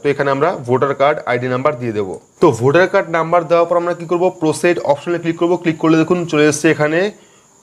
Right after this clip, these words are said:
"E-epic download facility is only available with register mobile number", অর্থাৎ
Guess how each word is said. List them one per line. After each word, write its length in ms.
"E-epic 480
download 420
facility 460
is 80
only 240
available 420
with 140
register 380
mobile 340
number", 260
অর্থাৎ 340